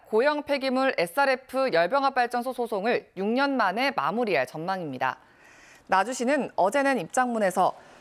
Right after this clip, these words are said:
고형 연료 제품 사용 허가 소송에 항소를 취하하기로 결정했다며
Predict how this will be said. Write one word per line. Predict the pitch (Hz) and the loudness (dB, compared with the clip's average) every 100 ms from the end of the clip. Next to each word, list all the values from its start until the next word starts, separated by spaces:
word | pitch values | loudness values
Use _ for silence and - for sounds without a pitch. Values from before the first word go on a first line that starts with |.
| - | -8
고형 | - 233 302 262 | 0 2 4 4
연료 | 185 254 | 2 2
제품 | 262 254 269 269 | 0 -2 -2 0
사용 | 262 311 311 294 | 2 2 2 2
허가 | 269 262 | 0 0
소송에 | 247 220 196 233 - | -2 -2 0 0 -2
항소를 | - 269 254 220 285 | -2 -2 0 0 -2
취하하기로 | - - 330 311 254 269 269 | -4 -2 2 2 0 -2 0
결정했다며 | 156 190 226 202 175 160 156 | -2 0 -2 -2 -2 0 0